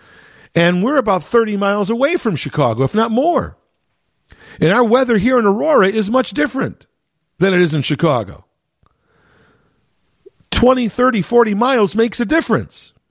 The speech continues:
And so Tom's proposition was, at fourteen years old, already interested in meteorology and weather, as well as broadcasting, obviously. Tom's proposition at fourteen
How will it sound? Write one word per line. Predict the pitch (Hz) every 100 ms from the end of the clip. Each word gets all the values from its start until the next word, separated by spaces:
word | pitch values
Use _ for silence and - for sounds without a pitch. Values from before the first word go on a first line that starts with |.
| _ _ _ _ _ _ _ _ _ _ _ - - -
And | 190
so | 214
Tom's | 202 226 302 -
proposition | - 175 165 127 135 - 123
was, | 110 117 226 - _ _ _ _ _ _ _ _ _ -
at | 175
fourteen | - 262 262 - 247 247
years | 220 208 165
old, | 220 180 104 - _ _ _ _ -
already | 180 180 220 220 175
interested | 160 214 202 170 165 143
in | 147
meteorology | 160 156 143 143 160 156 113 127 139
and | 127
weather, | 127 156 120 135 - _ _ _ _ _ _ _ _ 156
as | 131
well | 139 208 156
as | 113
broadcasting, | 131 208 - 92 87 90 78
obviously. | 73 76 101 170 _ _ _ _ _ _ _ _ _ _ _ _ _ _ _ _ _ _ _ _ _ _ _ _ _
Tom's | - 233 269
proposition | 202 160 139 139 - 165
at |
fourteen | - 302 311 - 285 151 85